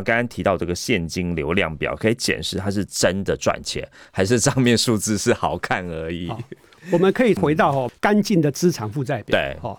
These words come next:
Speaker 2: 什么叫干净的资产负债表？哦，举一个例子，哦，干净的资产负债表这一点很重要，很多企业资产负债表不是很干净。
Speaker 1: 哦。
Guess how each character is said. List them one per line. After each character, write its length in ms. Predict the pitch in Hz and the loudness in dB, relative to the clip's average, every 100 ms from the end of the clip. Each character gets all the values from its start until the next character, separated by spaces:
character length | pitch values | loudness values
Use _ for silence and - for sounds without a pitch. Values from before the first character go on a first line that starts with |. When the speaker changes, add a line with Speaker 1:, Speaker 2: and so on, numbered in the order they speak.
| _ | _
Speaker 2:
什 220 | - - 151 | -12 -4 0
么 100 | 170 | 2
叫 160 | 226 | 2
干 220 | 165 190 180 | 2 2 2
净 160 | 185 | 2
的 80 | 139 | -2
资 200 | 117 147 | 0 -4
产 120 | 110 | -4
负 120 | 127 | -6
债 160 | 131 127 | -4 -6
表？ 180 | 107 107 | -8 -12
哦， 240 | 104 110 - - - | -12 -14 -18 -20 -4
举 160 | 143 | 2
一 60 | 170 | 4
个 120 | 185 | 4
例 160 | 185 143 | 4 2
子， 200 | 123 104 | -2 -4
哦， 200 | 101 107 _ _ _ - | -6 -10 _ _ _ 0
干 200 | 254 254 | 2 4
净 100 | 240 | 4
的 80 | |
资 120 | 180 214 | 4 4
产 80 | |
负 80 | 165 | 4
债 40 | 165 | 2
表 40 | |
这 140 | 120 180 | 4 4
一 40 | |
点 120 | 160 | 4
很 100 | 110 | 2
重 180 | 123 143 | 0 0
要， 260 | 131 110 131 - | 0 -2 -6 -14
很 180 | - 160 | 2 4
多 160 | 160 202 | 6 4
企 180 | - 202 | 4 4
业 100 | 170 | 4
资 180 | - 196 | 4 2
产 160 | 147 | 2
负 80 | 151 | 2
债 80 | 156 | 2
表 140 | 117 104 - | 2 -2 -2
不 80 | 156 | 2
是 120 | 196 | 2
很 120 | 120 | 2
干 200 | 139 143 | 2 0
净。 160 | 143 117 - | 0 -4 -6
Speaker 1:
哦。 280 | 92 104 | -8 -8